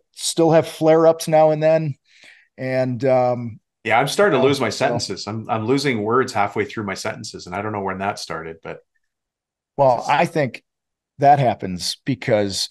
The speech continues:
Speaker 1: as you get older, you get wiser, and you have so many options of good things to say, you just don't know what to
Speaker 2: There,
Speaker 1: say. You kinda
Speaker 2: the
Speaker 1: have
Speaker 2: gray,
Speaker 1: this block,
Speaker 2: the gray
Speaker 1: so
Speaker 2: hair, I've earned,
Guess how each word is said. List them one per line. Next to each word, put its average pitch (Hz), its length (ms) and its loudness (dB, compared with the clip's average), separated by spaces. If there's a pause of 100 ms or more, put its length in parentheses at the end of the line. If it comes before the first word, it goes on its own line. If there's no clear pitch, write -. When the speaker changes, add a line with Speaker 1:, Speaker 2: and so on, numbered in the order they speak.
(100)
Speaker 1:
as 113 180 -2
you 120 60 -4
get 120 120 -2
older, 131 240 0
you 113 80 -4
get 113 160 -4
wiser, 131 520 0
and 156 120 -6
you 123 60 -4
have 117 100 -4
so 151 120 -4
many 123 160 -2
options 123 400 -2
of 110 100 -10
good 117 240 -4
things 120 260 0
to 113 60 -4
say, 131 320 0
you 135 160 -2
just 117 220 -8
don't 113 160 -2
know 110 80 -2
what 107 140 -6
to 104 60 -8
Speaker 2:
There, 131 100 0
Speaker 1:
say. 110 200 0
You 92 80 -6
kinda 113 240 -2
Speaker 2:
the 113 40 2
Speaker 1:
have 120 60 -2
Speaker 2:
gray, 131 100 4
Speaker 1:
this 104 100 -4
block, 101 400 -6
Speaker 2:
the 139 80 0
gray 151 240 2
Speaker 1:
so 147 40 2
Speaker 2:
hair, 147 200 4
I've 117 180 0
earned, 143 400 2